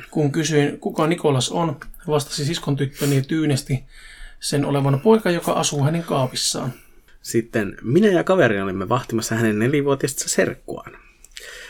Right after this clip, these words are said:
Speaker 2: Me halusimme tietää, ovatko puhuneet aiemmista elämistä ja siitä, että lapset joskus muistavat ne. Totta.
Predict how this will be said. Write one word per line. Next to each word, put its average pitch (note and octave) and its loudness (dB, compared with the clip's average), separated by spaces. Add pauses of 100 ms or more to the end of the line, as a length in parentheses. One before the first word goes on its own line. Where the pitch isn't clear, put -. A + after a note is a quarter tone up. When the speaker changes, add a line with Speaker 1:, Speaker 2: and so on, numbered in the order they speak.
(140)
Speaker 2:
Me G#2+ -2
halusimme A#2+ 6
tietää, A#2 6 (120)
ovatko F#2+ 0
puhuneet - -6
aiemmista G#2+ -4
elämistä G#2+ -4 (580)
ja F3 2
siitä, D#3 4
että C3 -2 (1200)
lapset D3+ -2
joskus C3+ 2
muistavat A#2 2
ne. F2+ -8 (560)
Totta. - -6